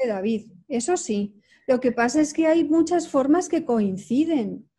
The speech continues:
entonces hay que ver en su contexto qué significan, qué representan,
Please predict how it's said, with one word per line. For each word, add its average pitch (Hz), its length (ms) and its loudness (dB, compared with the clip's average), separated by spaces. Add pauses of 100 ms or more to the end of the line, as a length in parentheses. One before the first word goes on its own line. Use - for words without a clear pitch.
(200)
entonces 233 480 -2
hay 302 200 2
que 320 120 0
ver 320 220 2
en 226 160 2
su 294 220 -8
contexto 294 960 0 (360)
qué 247 160 2
significan, 254 840 0
qué 214 140 -4
representan, 214 920 -2